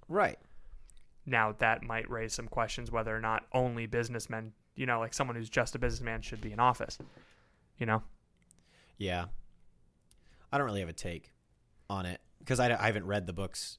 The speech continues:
Speaker 1: I haven't read anything. I barely know anything about politics.
Speaker 2: Yeah.
Speaker 1: Um, but I love how you just snuck a little Professor Patrick's Book Nook into my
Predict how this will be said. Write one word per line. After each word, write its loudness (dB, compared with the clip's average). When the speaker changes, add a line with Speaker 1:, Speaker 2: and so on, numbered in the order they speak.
Speaker 1:
I -2
haven't -6
read -4
anything. -4
I -4
barely 0
know -4
anything -8
about 2
politics. 0
Speaker 2:
Yeah. 10
Speaker 1:
Um, -6
but -2
I 0
love 0
how -4
you -2
just -4
snuck -6
a -6
little -4
Professor -8
Patrick's -6
Book -10
Nook -10
into -8
my -4